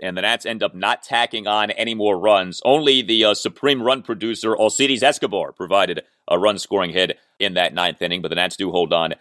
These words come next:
uh, for the five four win. A few other offensive standouts for the Nats on Monday night. Lane Thomas, the Lane train,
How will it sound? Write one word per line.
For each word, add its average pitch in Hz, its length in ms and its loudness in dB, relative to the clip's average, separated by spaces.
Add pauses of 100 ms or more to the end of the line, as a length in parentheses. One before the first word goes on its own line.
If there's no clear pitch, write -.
(220)
uh, 78 160 6
for 104 240 0
the 80 80 0
five 87 360 0
four 90 260 -4
win. 78 420 -4
A 71 140 2
few 139 220 -2
other 131 220 2
offensive 120 520 2
standouts 107 500 0
for - 60 -16
the 87 80 -6
Nats 90 300 -2 (200)
on 90 220 4
Monday 95 260 0
night. 92 220 2
Lane 123 300 0
Thomas, 156 580 0
the 120 100 0
Lane 151 220 2
train, 151 460 -2